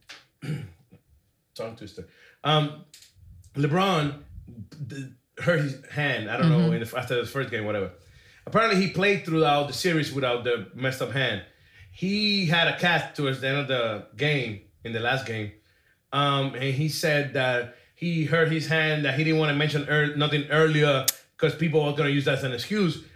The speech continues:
Speaker 1: But now you just mention it, and you now people are gonna use it as an excuse. So what was the whole point of doing that, really?
Speaker 2: Yeah, I don't know.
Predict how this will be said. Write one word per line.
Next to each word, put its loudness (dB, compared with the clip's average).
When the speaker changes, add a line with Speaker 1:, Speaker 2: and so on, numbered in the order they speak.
Speaker 1:
But 0
now 2
you 0
just 0
mention 4
it, 0
and 0
you 2
now 2
people 0
are -2
gonna 2
use 2
it 4
as 0
an 2
excuse. 0
So -2
what 2
was 0
the 4
whole 2
point 2
of 0
doing 0
that, -2
really? -6
Speaker 2:
Yeah, 4
I 2
don't 2
know. 0